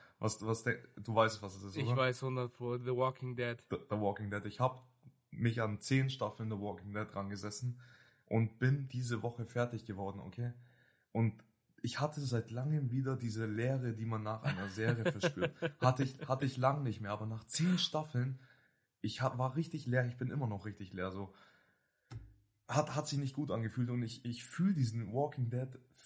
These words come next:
Speaker 1: Film immer noch so. Weißt du, was ich gemacht hab? Ich bin aufs Amazon Prime geswitcht und schaue jetzt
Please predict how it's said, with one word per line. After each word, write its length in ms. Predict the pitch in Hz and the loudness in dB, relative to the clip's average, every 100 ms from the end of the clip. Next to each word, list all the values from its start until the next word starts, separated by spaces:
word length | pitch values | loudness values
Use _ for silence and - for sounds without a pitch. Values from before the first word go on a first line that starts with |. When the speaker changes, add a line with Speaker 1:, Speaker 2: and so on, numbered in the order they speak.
| - | 4
Speaker 1:
Film 240 | 123 127 | 6 6
immer 200 | - 180 123 | 4 2 2
noch 140 | 104 | -2
so. 340 | - 127 139 - _ - | -4 -4 -6 -12 _ -2
Weißt 220 | 113 120 | 0 2
du, 40 | 113 | 0
was 100 | 98 | -4
ich 80 | |
gemacht 280 | - 123 135 | -2 0 -2
hab? 180 | 90 180 _ _ _ _ _ _ _ _ - | -8 -12 _ _ _ _ _ _ _ _ -8
Ich 120 | - | 0
bin 120 | 120 | 2
aufs 300 | 123 120 - | 2 0 -2
Amazon 360 | 120 120 113 107 | 0 2 0 -2
Prime 320 | - 135 156 | 0 2 4
geswitcht 560 | 151 - 117 131 - - | 2 -2 -4 -4 -8 -6
und 180 | 110 | -4
schaue 220 | - 120 113 | 4 6 4
jetzt 180 | 113 | 2